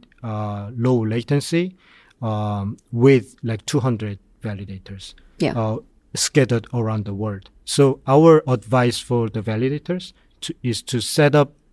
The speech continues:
Speaker 1: their nodes within certain region, uh, currently Tokyo region, because,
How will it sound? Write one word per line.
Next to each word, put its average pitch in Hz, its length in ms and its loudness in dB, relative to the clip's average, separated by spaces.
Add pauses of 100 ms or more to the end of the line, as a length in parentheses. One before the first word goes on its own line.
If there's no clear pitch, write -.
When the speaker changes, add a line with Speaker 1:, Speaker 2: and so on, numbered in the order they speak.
(140)
Speaker 1:
their 123 200 2
nodes 127 480 0 (440)
within 127 480 2
certain 131 400 0
region, 104 380 -8 (180)
uh, 113 100 -6
currently 117 640 -2
Tokyo 113 320 -6
region, 101 360 -10 (480)
because, 123 440 2